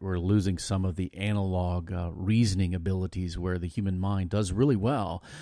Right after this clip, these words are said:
uh, reading books and thinking. And I've certainly noticed the effects, uh, on my own life of reading, uh, s-, micro-blogging things like tw-, Twitter rather than long-form things like, like books.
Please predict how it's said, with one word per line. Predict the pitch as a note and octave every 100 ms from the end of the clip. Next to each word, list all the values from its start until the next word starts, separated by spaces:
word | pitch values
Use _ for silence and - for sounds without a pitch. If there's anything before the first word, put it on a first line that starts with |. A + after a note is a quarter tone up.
| - -
uh, | F#2
reading | F2 A2 G#2+ F#2+
books | G2+ G2 -
and | F#2 F#2
thinking. | - D#3+ E3 G2 F2+
And | G2+
I've | B2+
certainly | - E2+ F2
noticed | F2 F2 E2
the | F2+
effects, | F2 G#2 - - -
uh, | - F2
on | F#2+ G2
my | F#2+
own | G2+ F3
life | G#2+ F2 D#2+ - - - - - -
of | F#2 F2
reading, | G2+ F#2+ F#2+ F2+
uh, | F2+ F2+
s-, | F2+ -
micro-blogging | A2 A2+ A#2+ - G#2+ G2+ F2 F#2+ F#2+ F2+ F#2+
things | F2+ F#2+ F2+
like | F#2 -
tw-, | - - -
Twitter | - E3+ C#3+
rather | F2+ G2+ F#2
than | F2 F2
long-form | F2 F#2 G2 F2+ - F#2 F2
things | F#2+ F2+ E2
like, | E2+ E2+ E2 - - - _ -
like | E2+ E2
books. | F2+ F2 E2 - - -